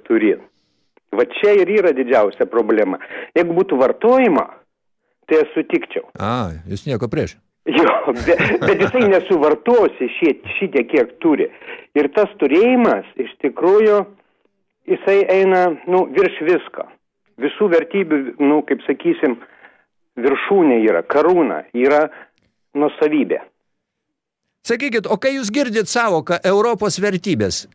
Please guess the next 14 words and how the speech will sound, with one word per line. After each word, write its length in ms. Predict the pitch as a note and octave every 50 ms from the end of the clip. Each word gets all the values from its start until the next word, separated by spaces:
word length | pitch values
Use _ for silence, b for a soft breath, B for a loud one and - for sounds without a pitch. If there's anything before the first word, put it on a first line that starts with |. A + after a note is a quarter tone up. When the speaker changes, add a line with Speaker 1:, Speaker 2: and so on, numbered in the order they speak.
| _ _
Speaker 2:
kokią 360 | - - C4 B3+ - A#3 F#3+
pirmiausia 840 | - G#3 G3 G3 G3 G#3 G3+ F3 C#3 - E3+ D#3 D3 C#3+ C#3+ D3 D3+
reminiscencija 760 | D3+ D#3+ E3+ E3+ E3+ E3 D3 - F#3 D#3 C3 G#2+ - C3+ C3
jums 120 | A#2+ G#2 -
į 120 | B2 A2+
galvą 320 | A#2 G#2 F#2+ F#2+ F#2 F2+
ateina? 400 | E2 - F#2 E2 D2 C2+ - B B B B B B B B
Speaker 1:
Taip, 260 | B - F3+ D3+ -
pirma, 360 | - G3 A#3 A#3 A3+ G#3 F3+ -
pirmiausia, 560 | - F#3+ F3+ F#3+ G3+ G#3 G#3 F#3+ - G3 -
ką 180 | - G#3 G#3 F#3+
galvoju, 520 | E3 F3+ E3+ E3 F3 G#3 G#3+ G3 F3 -
kad 200 | - F3 E3+ C#3+ C#3
galbūt 520 | C3+ D#3+ D#3+ D#3 D3 C#3+ F3+ G#3+ A3 G#3+